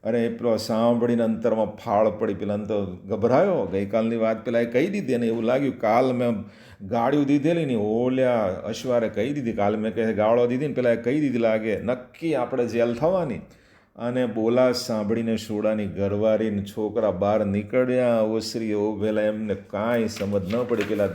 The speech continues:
પેલા એની પાસે ઊભો રહ્યા પણ એને કશી ખબર ના પડી. પેલા ઘરવાળા તો કશું જાણતા જ ના. સોડાએ ઘરવાળીને કહ્યું કે હવે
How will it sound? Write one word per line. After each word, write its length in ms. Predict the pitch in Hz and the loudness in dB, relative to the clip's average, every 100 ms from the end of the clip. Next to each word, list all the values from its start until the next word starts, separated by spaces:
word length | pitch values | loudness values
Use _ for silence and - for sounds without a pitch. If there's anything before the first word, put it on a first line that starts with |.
| 95 - - - - | -8 -18 -20 -20 -14
પેલા 180 | 104 110 | -4 -2
એની 160 | 110 120 | -2 0
પાસે 320 | 120 113 123 | 0 0 0
ઊભો 200 | 117 127 | 2 2
રહ્યા 140 | 127 | 2
પણ 140 | 117 120 | 0 -2
એને 140 | 120 | -2
કશી 260 | 113 113 110 | -4 -4 -6
ખબર 380 | 127 123 120 | -6 -4 -2
ના 180 | 113 135 | -2 -2
પડી. 180 | 143 151 | 0 -2
પેલા 160 | 143 120 | 0 0
ઘરવાળા 480 | 107 117 117 117 | 0 0 0 0
તો 100 | 113 | -2
કશું 220 | 120 120 120 | -2 -4 -2
જાણતા 380 | 123 156 165 | -2 -4 -4
જ 120 | 156 131 | -4 -6
ના. 80 | |
સોડાએ 400 | 101 117 117 113 98 | -6 -4 0 0 0
ઘરવાળીને 540 | 110 113 117 110 104 | -2 0 0 0 -2
કહ્યું 200 | 110 131 | -2 0
કે 60 | 120 | 2
હવે 420 | 117 123 147 165 | 2 2 2 0